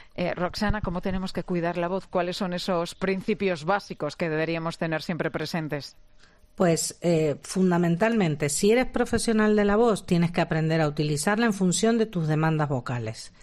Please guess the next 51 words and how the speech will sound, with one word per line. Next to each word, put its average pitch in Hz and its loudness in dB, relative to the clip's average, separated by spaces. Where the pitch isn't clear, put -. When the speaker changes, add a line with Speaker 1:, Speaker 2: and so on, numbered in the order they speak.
Speaker 2:
¿vale? 156 0
No 165 4
es 165 2
lo 170 4
mismo 180 4
un 147 2
profesor 160 0
que 156 0
tiene 156 -2
que 165 0
hablar 170 2
una 139 -2
voz 156 -2
proyectada, 175 0
más 143 -2
fuerte 175 2
de 165 2
lo 165 0
normal, 196 4
o 151 4
un 160 2
cantante 170 0
que 135 -4
tiene 143 -4
que 160 -8
utilizar 165 -2
todo 143 0
su 143 -2
registro 160 -2
vocal, 220 2
o 147 2
no 156 0
es 160 2
lo 170 2
mismo 185 4
los 151 0
profesionales 160 2
de 180 2
la 196 4
radio 226 2
que 180 -2
están 170 -2
con 180 0
micrófono, 143 0
pero 147 4
muchas 147 -2
de 156 -4
hor-, 156 2
horas 151 0
al 127 -2
día. 120 -4